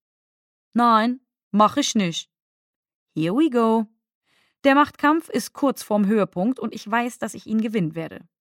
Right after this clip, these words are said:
„Du setzt dich jetzt darüber“, sage ich noch einmal. „Chill mal dein Leben“, zischt Emre und die Klasse hält die Luft an. „Chill mal dein Leben?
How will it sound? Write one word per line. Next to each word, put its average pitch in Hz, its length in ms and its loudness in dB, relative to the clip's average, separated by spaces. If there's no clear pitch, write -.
„Du 208 220 2
setzt 190 500 -2
dich 262 240 -4
jetzt 175 380 -4
darüber“, 233 640 0
sage 170 300 -2
ich - 140 -14
noch 165 120 -10
einmal. 160 340 -10
„Chill 285 300 4
mal 339 220 4
dein 254 240 6
Leben“, 247 840 4
zischt - 340 -4
Emre 185 340 0
und 208 140 -2
die 233 80 -4
Klasse 185 320 -2
hält 185 140 -4
die 240 80 -2
Luft 190 260 -4
an. - 200 -14
„Chill 269 320 4
mal 240 260 2
dein 196 280 2
Leben? 196 440 0